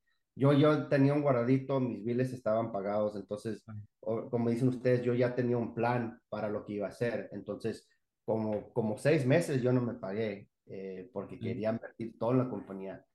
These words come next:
Speaker 1: y llegar a un nivel donde, o entonces yo podría empezar a sacarlo. Ya.
Speaker 2: Y es, y yo creo que va a ser muy necesario para muchas personas cuando están empezando su negocio entender eso, de que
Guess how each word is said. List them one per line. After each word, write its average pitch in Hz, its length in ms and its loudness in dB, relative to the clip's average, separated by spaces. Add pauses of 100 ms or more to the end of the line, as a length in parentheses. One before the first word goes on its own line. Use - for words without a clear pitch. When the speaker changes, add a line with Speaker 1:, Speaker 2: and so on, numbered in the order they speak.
(140)
Speaker 1:
y 98 100 -8
llegar 98 220 -4
a 110 40 -4
un 113 120 -2
nivel 101 220 -6
donde, 101 220 -8
o 87 200 -10
entonces 98 400 -8
yo 98 160 -8
podría 95 520 -4 (100)
empezar 87 460 -12
a 90 40 -12
sacarlo. - 460 -16 (640)
Ya. 131 240 -18 (560)
Speaker 2:
Y 160 140 8
es, - 240 0
y 160 240 8
yo 175 140 8
creo 220 220 4
que 165 600 4 (220)
va 151 80 4
a - 20 2
ser 185 160 4
muy 180 160 8
necesario 151 640 4
para 123 240 2
muchas 147 400 0
personas 127 520 -2
cuando 117 220 0
están 123 240 -4
empezando 120 500 -4
su 117 120 -4
negocio 113 420 0
entender 110 440 0
eso, 120 280 -4
de 104 140 -4
que 104 240 -2